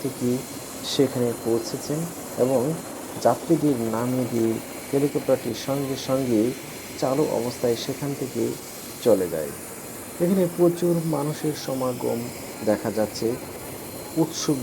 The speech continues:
জনতা দেখতে এসেছেন, কারা এসেছেন এবং কিভাবে এসেছেন, কোন হেলিকপ্টারে করে এসেছেন, এই বিষয়গুলি এখানে প্রদর্শন করা হয়। যদিও বিভিন্ন গুরুত্বপূর্ণ ব্যক্তিরা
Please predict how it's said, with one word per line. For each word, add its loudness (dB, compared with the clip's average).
জনতা 0
দেখতে 4
এসেছেন, -2
কারা 2
এসেছেন -2
এবং 2
কিভাবে 2
এসেছেন, -2
কোন 6
হেলিকপ্টারে 0
করে 4
এসেছেন, -2
এই 8
বিষয়গুলি 2
এখানে -2
প্রদর্শন 0
করা -4
হয়। -8
যদিও 8
বিভিন্ন 8
গুরুত্বপূর্ণ 2
ব্যক্তিরা 4